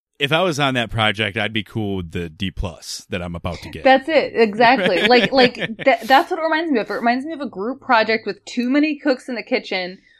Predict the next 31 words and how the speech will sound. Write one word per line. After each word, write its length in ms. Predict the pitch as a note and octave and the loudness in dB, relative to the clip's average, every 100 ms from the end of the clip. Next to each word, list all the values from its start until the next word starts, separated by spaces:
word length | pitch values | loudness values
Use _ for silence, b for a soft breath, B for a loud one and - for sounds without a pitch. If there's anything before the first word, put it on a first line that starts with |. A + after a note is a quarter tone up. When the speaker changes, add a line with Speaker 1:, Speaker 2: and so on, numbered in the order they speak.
| b | b
Speaker 2:
where 180 | - A3 | 0 2
you 200 | G#3+ A3 | 2 0
ultimately 540 | G#3+ A3 A#3+ G#3 A3 G#3+ | -2 0 0 0 -4 -2
are 120 | G3 | 0
like, 360 | F#3 E3+ - _ | 2 0 -4 _
"Whatever, 380 | - F#3 E3 E3 | -4 0 0 -2
we 120 | F3 E3+ | -4 -2
all 160 | E3+ | -2
tried 260 | - F3+ - | -2 -4 -4
our 100 | - | -6
best. 360 | A2 F#3 - - | -6 -8 -10 -16
Like, 200 | - - | -16 -14
this 200 | - E3+ | -12 -12
is 120 | F3 E3+ | -12 -10
what 200 | E3+ - - | -10 -10 -14
we 180 | F3+ E3+ | -14 -12
came 240 | - E3+ | -10 -6
up 160 | D#3+ D#3+ | -6 -8
with." 260 | E3+ - - | -10 -12 -14
Speaker 1:
Yep. 200 | F3 G3+ - E4 | -16 -20 -14 -12
Speaker 2:
<laughs> 240 | D4 D4+ B3+ | -6 -4 2
Like, 340 | C#4 A#3+ - | 4 4 0
Speaker 1:
Yep. 160 | A2 A2+ - | -12 -12 -12
T-, 180 | - - _ _ | -12 -14 _ _
too 140 | - E3 | -4 -2
many 200 | F3 E3+ | -2 0
ravens, 560 | D#3+ E3+ E3+ E3 C3+ | 0 0 -2 -8 -6
not 180 | C3 D3 | -4 -4
enough 180 | D#3 B2 | -6 -2
bulls. 640 | D3 B2+ G2+ E2 D#2+ - | -2 -2 -4 -10 -16 -4
Speaker 2:
Yeah, 380 | A#3 C4+ A3+ G3 | 4 6 6 4